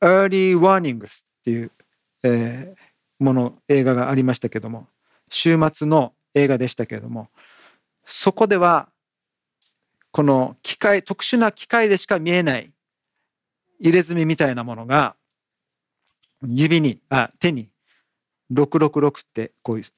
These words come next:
数字が書かれているんですね。そういうふうに、えー、考えていたようですね。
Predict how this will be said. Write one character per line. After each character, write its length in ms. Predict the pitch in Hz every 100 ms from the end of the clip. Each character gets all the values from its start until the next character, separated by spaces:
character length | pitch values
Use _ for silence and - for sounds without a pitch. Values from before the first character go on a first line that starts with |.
| _
数 280 | - 165 160
字 120 | 147
が 180 | 131 127 -
書 80 |
か 80 | -
れ 100 | 131
て 160 | - - 113 - -
い 80 | 120
る 100 | 110
ん 80 |
で 60 | 101
す 120 | -
ね。 200 | 147 123
そ 200 | - 165
う 60 | 156
い 200 | 151 135
う 80 | 131 _ - - _
ふ 180 | - 143
う 60 |
に、 300 | 147 180 117 _ _ _ _ _ _
え 220 | 127 120
ー、 220 | 113 156 143
考 60 |
え 80 | 127
て 120 | 117
い 60 | 107
た 140 | 113
よ 140 | 110 107
う 40 |
で 60 | -
す 140 | 143
ね。 240 | 147 120